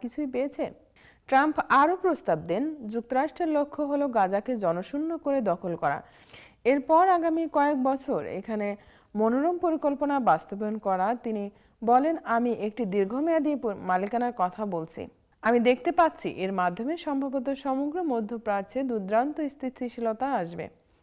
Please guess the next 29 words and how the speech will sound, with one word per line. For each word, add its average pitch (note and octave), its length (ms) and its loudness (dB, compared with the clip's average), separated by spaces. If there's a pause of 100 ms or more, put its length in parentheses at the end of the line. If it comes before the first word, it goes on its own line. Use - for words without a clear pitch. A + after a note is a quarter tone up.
(140)
তিনি F#3+ 180 -6
আরও G3+ 340 0
বলেন, C4 280 -2 (120)
"একটি, G3 340 -8 (480)
এটি A#3+ 180 -2
হালকাভাবে D4+ 640 2
নেওয়া G#3+ 220 2
কোনো B3+ 240 -4
সিদ্ধান্ত F#3 480 -8
না। D#3+ 240 -8 (180)
আমি C4 300 4
যাদের E4+ 300 4
সঙ্গে D#4 380 -2
কথা B3+ 300 0
বলেছি A3+ 480 -2
তারা F3+ 240 -2
সবাই B3 600 -6
এই B3 180 -2
ধারণাটি A#3+ 640 -4
পছন্দ F#3 480 -6
করেছেন। F3 480 -10 (260)
যুক্তরাষ্ট্র C4+ 560 0
সেই D4 240 0
জমির B3+ 340 0
মালিক G#3 420 0
হবে, F#3+ 240 -2
উন্নয়ন B3+ 400 -2
করবে A#3 400 -2
এবং A#3 260 -2